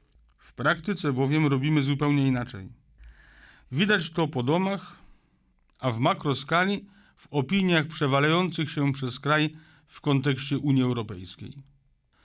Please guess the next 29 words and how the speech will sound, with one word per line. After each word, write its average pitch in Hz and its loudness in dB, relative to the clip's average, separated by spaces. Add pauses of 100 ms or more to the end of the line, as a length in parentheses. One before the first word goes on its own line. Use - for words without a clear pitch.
(460)
Mamy 165 6
mieć 160 4
cła 175 2
dla 147 0
ochrony 151 4
naszego 143 0
rynku, 143 0 (720)
ale 180 4
inni 262 4
mają 160 4
importować 170 0
nasz 143 0
towar 143 0
bez 143 -2
ceł. 87 -16 (1080)
Polak 175 4
ma 147 4
mieć 143 4
prawo 147 2
zapracowania 139 2
sobie 143 2
w 131 2
dowolnym 143 4
kraju 143 2
na 139 4
kupno 139 0
domku 139 2
z 123 -4
ogródkiem, 131 -2